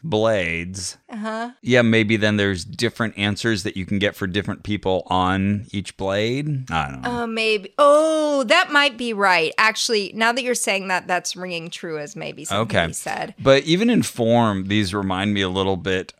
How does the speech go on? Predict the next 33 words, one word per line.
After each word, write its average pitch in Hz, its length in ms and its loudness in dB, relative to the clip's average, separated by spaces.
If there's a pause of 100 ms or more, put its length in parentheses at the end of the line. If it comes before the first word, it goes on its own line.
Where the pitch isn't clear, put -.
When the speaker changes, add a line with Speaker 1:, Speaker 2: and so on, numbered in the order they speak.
Speaker 1:
of 87 760 -4 (120)
Nostradamus's 92 840 0
quatrains, 76 920 -2 (120)
just 110 300 2
in 120 80 0
Speaker 2:
Mm-hmm. 104 80 2
Speaker 1:
that, 98 260 4
you 123 100 2
know, 101 180 0
there's, 92 320 -4
like, 92 160 -6
five 92 460 -2
lines 90 640 0
and 87 100 -6
it's 87 240 -6 (120)
of 87 160 -4
a 92 220 0 (300)
limited 92 460 0
amount 87 440 -2
of 80 200 -6
length, 90 600 -4
you 98 180 -2
know, 90 120 0
that 95 120 -4
you 98 140 -4
Speaker 2:
Mm-hmm. - 40 2
Speaker 1:
have 92 160 0
to 98 100 -4
extract 92 720 -4 (120)
very 110 380 0
complicated 90 760 -4
meaning 85 380 -2
from. 73 500 -10